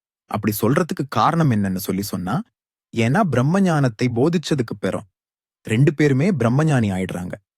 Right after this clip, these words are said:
அப்புறம் அது யாருமே, யாரும், யாரும் குரும் கிடையாது, யாரும் சிஷ்யனும் கிடையாது. ரெண்டும் சம அந்தஸ்துக்கு வந்துடுறாங்க. அதுக்கப்புறம் தட்சணை கொடுக்க வேண்டிய அவசியம் இல்லாம போயிருது.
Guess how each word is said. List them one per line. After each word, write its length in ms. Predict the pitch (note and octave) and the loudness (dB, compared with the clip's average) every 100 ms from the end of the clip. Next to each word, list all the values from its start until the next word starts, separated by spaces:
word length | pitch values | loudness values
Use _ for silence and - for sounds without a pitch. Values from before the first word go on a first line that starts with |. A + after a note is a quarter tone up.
| _ _ _ _ _ | _ _ _ _ _
அப்புறம் 300 | - A2+ A#2 | -8 -2 0
அது 100 | F#3+ | 2
யாருமே, 580 | C3 A2+ D#3 D3 D#3 G3+ | 4 4 2 2 2 2
யாரும், 480 | A#2 G#2 B2 D3 D3+ | 2 4 4 2 0
யாரும் 520 | A2+ A2 D3 E3 F#3 | 0 2 2 2 2
குரும் 240 | B2+ C#3 C#3+ | 2 4 2
கிடையாது, 380 | A2+ G2+ G2 | 0 -2 -4
யாரும் 340 | F3 A#2 C#3+ D#3 | -2 -2 -2 -2
சிஷ்யனும் 420 | B2 - F3 D#3+ | -2 0 2 2
கிடையாது. 420 | C#3+ G#2+ F#2 E2+ F#2+ - _ _ _ _ - | 2 0 -2 -4 -10 -12 _ _ _ _ 0
ரெண்டும் 280 | C3+ D#3 | 2 4
சம 300 | F#3 D3+ C#3 D#3+ D#3 B2 _ A#2 | 2 0 0 0 0 -4 _ -4
அந்தஸ்துக்கு 440 | B2 D#3+ - D3+ | 0 -2 -2 -4
வந்துடுறாங்க. 560 | D#3 A#2+ C#3+ D3 B2 B2 | 0 2 2 2 0 -2
அதுக்கப்புறம் 600 | - B2+ D3 F3 D3+ G3+ G#3 | -2 -2 0 -2 0 0 0
தட்சணை 400 | C3 - G3+ F#3 | -2 -2 -2 0
கொடுக்க 260 | D#3 C#3+ | 0 0
வேண்டிய 260 | C#3+ C3+ A#2 | 0 0 0
அவசியம் 420 | G#2+ E3 E3 C#3+ | 0 -2 0 0
இல்லாம 340 | A#2+ C3 C#3 B2+ | 2 2 2 0
போயிருது. 440 | A2 G2 F#2 A#2 | -2 -2 -2 -4